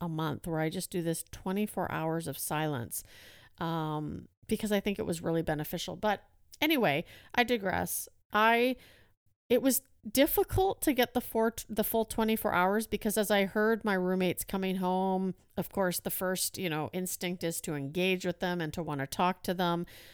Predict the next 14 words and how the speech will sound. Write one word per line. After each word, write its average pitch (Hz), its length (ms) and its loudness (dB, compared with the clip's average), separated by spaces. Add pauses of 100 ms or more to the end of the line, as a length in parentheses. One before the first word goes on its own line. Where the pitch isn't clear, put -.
(140)
I 190 100 -2
remember, 180 840 0
you 170 100 -2
know, 165 140 0
they 170 180 2
had 170 220 -2
picked - 200 -6
up 170 120 -2
some - 200 -8
ice 190 280 -2
cream 190 440 0
for 175 140 -6
dessert, 208 840 -2
and 175 280 -2